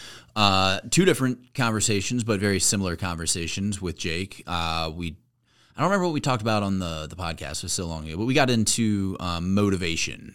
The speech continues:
with him and, and, uh, just really that whole mindset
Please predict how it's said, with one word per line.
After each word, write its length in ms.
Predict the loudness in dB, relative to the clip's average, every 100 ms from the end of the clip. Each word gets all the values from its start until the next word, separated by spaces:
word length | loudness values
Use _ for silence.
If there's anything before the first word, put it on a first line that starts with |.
| -16
with 180 | -14 -10
him 340 | -8 -8 -10
and, 240 | -10 -10 -8
and, 360 | -6 -6 -4
uh, 360 | -4 -4 -4 -8 -10 -20 -20 -20 _ -20 _ _ _ _ _
just 280 | -4 -4 0
really 300 | 4 6 6
that 220 | 4 0
whole 340 | 2 2 2 2
mindset 580 | 0 0 0 -2 -4